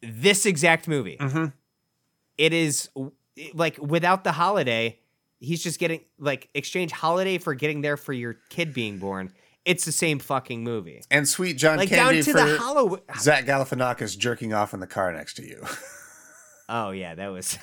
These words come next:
Speaker 1: <laughs> that was kinda gross.
Speaker 2: That's the, really the only thing I remember from the movie is that he jacks off in the car next to Robert Downey Junior.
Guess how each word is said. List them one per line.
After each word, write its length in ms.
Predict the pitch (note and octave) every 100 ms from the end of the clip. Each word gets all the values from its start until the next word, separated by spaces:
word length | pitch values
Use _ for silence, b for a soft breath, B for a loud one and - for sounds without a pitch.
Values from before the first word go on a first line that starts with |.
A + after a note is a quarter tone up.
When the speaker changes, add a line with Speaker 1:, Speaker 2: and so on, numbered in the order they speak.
| -
Speaker 1:
<laughs> 140 | -
that 220 | B2+ A2
was 180 | G#2 A2
kinda 200 | - G2
gross. 280 | F#2 G2 - -
Speaker 2:
That's 260 | D3 A3+ -
the, 140 | E4+ D4
really 300 | B3 D#4+ C4+
the 160 | G3+
only 180 | A3 A3+
thing 220 | F3+ G#3
I 60 | G#3
remember 460 | F#3 E3+ F3 F3
from 160 | D#3+ D#3+
the 60 | C#3
movie 540 | C3 A#2 G2 F2+ -
is 140 | A#2+ A#2+
that 120 | C3
he 60 |
jacks 400 | A2+ A2 D3 D#3
off 240 | E3 C#3+ -
in 80 | B2+
the 60 |
car 240 | - B2 A#2
next 200 | A#2 -
to 80 | A2
Robert 320 | A2+ A2 G2+
Downey 260 | G#2+ G#2
Junior. 500 | G2 - E3 C#3 E3